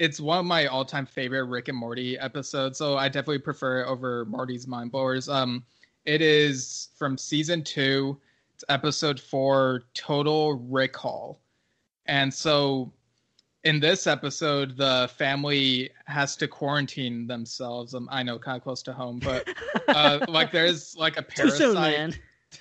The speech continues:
Speaker 2: man.
Speaker 1: <laughs> There, there is a parasite that creates these zany, wacky, uh, characters, like, out of, like, some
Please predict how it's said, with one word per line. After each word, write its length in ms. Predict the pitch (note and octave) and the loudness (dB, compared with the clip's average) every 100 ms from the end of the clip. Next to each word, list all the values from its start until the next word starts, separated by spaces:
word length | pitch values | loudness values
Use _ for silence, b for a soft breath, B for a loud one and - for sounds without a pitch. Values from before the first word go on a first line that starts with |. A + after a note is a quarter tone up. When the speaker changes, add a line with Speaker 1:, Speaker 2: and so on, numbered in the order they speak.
| - | -8
Speaker 2:
man. 100 | F#3+ - | -8 -8
Speaker 1:
<laughs> 380 | - _ A3 E3 | -20 _ -16 -4
There, 180 | D#3+ D#3+ | -4 0
there 260 | D#3+ E3+ | 0 2
is 200 | F#3+ E3+ E3+ | 2 0 2
a 360 | E3 D#3 C#3 C3 | 4 4 2 -2
parasite 840 | - C#3 C3+ C#3+ E3 C#3+ C#3+ C#3 - | -6 -4 -2 -2 -2 0 -2 -4 -4
that 360 | D3+ C3 A#2+ - _ _ _ _ _ _ _ - | -2 -2 -4 -12 _ _ _ _ _ _ _ -20
creates 600 | - D3+ C#3+ C#3 D3 - | -6 0 2 2 0 -2
these 480 | F3+ D#3 C3 B2 - _ | -2 -2 -4 -10 -16 _
zany, 920 | D3 B2+ C3+ C3 C#3+ D3 D3 D3+ D3 | -14 -6 -4 -2 -2 -4 -4 -2 -4
wacky, 920 | C3 B2+ C3 - D3 C3+ C3+ C3 B2+ C#3+ _ _ - | -6 -6 -8 -6 -4 0 0 -2 -6 -12 _ _ -8
uh, 120 | C3+ - | -8 -8
characters, 920 | - C#3 C3+ - D3+ C#3 C#3+ C#3 C3 | -4 -2 -2 -2 -4 0 0 -2 -4
like, 320 | C3+ C3 B2+ - | -2 -2 -2 -2
out 160 | C#3+ | -2
of, 160 | C#3 B2+ | -2 -4
like, 180 | C3+ A#2+ | -8 -8
some 460 | - C#3+ C3 B2 | -4 -4 -4 -6